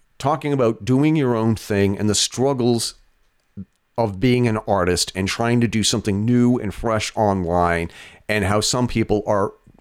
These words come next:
are rude trolls. We could not post links to our articles on Facebook. I could print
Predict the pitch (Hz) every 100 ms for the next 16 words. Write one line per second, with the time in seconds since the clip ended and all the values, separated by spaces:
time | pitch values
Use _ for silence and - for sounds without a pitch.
0 | - 110 104 101 120 113 - 120 87 58
1 | - - - _ _ _ _ _ _ _
2 | _ _ _ _ _ _ - 113 135 175
3 | - 170 127 123 143 - 139 131 - 104
4 | 113 139 165 170 - - - - - 151
5 | 170 160 - - 98 139 147 - 123 110
6 | 107 98 95 95 - - - 113 113 -
7 | 95 85 - - - - - _ _ -
8 | - - - 151 - 147 - 143 131